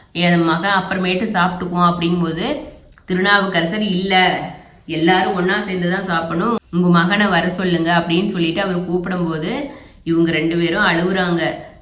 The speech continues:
"இப்படி ஒரு பாம்பு கொத்தி என் மகன் இறந்துட்டான்" அப்படிங்க முடியும். அவருக்கு ஒரே வேதனையா போயிருது.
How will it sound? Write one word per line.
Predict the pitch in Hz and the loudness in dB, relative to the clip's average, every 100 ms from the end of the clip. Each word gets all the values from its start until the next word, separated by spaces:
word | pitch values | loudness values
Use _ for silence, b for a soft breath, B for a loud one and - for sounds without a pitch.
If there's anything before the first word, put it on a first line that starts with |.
| - | -12
"இப்படி | 170 170 165 170 | -10 -4 2 2
ஒரு | 170 | 2
பாம்பு | - 156 175 190 175 | 2 2 2 0 -2
கொத்தி | 175 170 208 | -4 -4 -2
என் | 226 185 | 0 0
மகன் | 156 170 190 | 0 0 0
இறந்துட்டான்" | 170 170 185 180 175 170 | 0 -2 -2 -2 -2 -2
அப்படிங்க | 170 160 | -2 -2
முடியும். | 160 156 - B B | -4 -6 -10 B B
அவருக்கு | - 151 165 175 | -6 -2 0 0
ஒரே | 202 165 175 | 0 2 2
வேதனையா | 175 170 196 208 | 2 2 2 0
போயிருது. | 208 190 180 165 151 | 0 0 0 0 -4